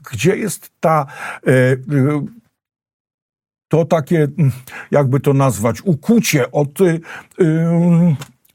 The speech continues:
strzykawki? Przecież, e, oczywiście mówiono, że można się powiesić leżąc i tak dalej, ale tam też w tę aferę podkarpacką byli zamieszani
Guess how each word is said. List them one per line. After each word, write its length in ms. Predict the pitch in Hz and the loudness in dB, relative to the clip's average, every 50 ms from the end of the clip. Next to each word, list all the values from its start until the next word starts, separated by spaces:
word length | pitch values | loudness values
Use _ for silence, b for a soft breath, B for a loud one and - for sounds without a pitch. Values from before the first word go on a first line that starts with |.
| _ _ _ _ | _ _ _ _
strzykawki? 880 | - - - - - 196 196 - - 208 180 - - - - - - - B B B B B B | -14 -14 -10 -4 -2 -2 0 2 2 0 0 0 -6 -12 -12 -14 -14 -14 B B B B B B
Przecież, 680 | _ - 80 - 127 127 127 - - - - - - - B B B B B B B _ | _ -16 -6 -4 -2 -2 -2 -4 -6 -6 -8 -10 -10 -14 B B B B B B B _
e, 360 | - 139 127 127 127 131 135 131 | 2 4 6 6 4 4 2 0
oczywiście 440 | - - - 202 185 - - 202 196 - _ _ | -2 0 0 0 0 2 0 0 0 0 _ _
mówiono, 500 | 196 190 190 160 170 165 147 117 92 80 | 0 2 2 4 4 2 2 0 -2 -4
że 140 | 82 104 127 | -2 0 0
można 420 | 123 151 180 175 135 104 110 113 98 | 2 4 2 2 2 0 -4 -6 -2
się 140 | - 123 | -4 -4
powiesić 560 | - - 117 101 131 139 120 - 120 101 - - | -2 -2 -2 0 0 0 0 -2 -6 -4 -2 2
leżąc 420 | 139 131 131 113 110 123 104 82 | 2 2 2 2 -2 -4 -4 -4
i 80 | 98 92 | -2 -2
tak 180 | 113 104 82 | -2 -2 0
dalej, 220 | 85 104 90 85 80 B B B B B | -2 -4 -4 -4 -8 B B B B B
ale 200 | - - - 95 | -8 -8 -8 -4
tam 220 | - - 98 98 - | -4 -2 -2 -2 -4
też 420 | - - 113 113 147 151 - - | -2 -2 0 0 0 -2 -6 -14
w 140 | - - - | -18 -20 -10
tę 280 | _ 101 90 87 - | _ -6 -6 -4 -6
aferę 480 | - 98 - - 92 87 82 104 123 151 B B B B B B | -8 -10 -6 -6 -6 -4 -2 -4 -4 -4 B B B B B B
podkarpacką 960 | 123 113 - - 113 107 95 - 104 92 - - - - 127 139 170 180 B B B B B B B _ _ _ _ | -6 -6 -4 -4 -4 -4 -2 -4 -6 -6 -6 -8 -4 -2 -2 0 -2 -4 B B B B B B B _ _ _ _
byli 260 | - 104 101 95 104 | -4 -2 0 0 0
zamieszani 600 | 101 98 92 87 90 - - 101 95 90 87 98 | 0 -2 -2 -2 -4 -4 -4 -2 -2 -2 -2 -4